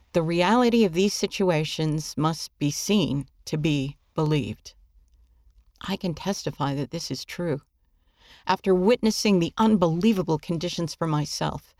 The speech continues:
and upon learning how dangerous it had been for the refugees in the camp to even make it there alive,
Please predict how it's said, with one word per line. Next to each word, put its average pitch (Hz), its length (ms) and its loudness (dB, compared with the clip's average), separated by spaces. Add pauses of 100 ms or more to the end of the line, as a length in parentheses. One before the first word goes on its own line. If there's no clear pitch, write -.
(380)
and 170 120 -2
upon 175 320 -4
learning 180 300 2
how 160 160 -4 (120)
dangerous 170 600 0
it 151 200 -6
had 151 300 -6
been 202 240 4
for - 140 -6
the 151 100 0
refugees 156 640 -2
in 156 80 0
the 143 60 -2
camp 196 400 -2
to - 160 -10
even 180 380 0
make 165 220 2
it 151 120 -4
there 160 160 0
alive, 147 600 -2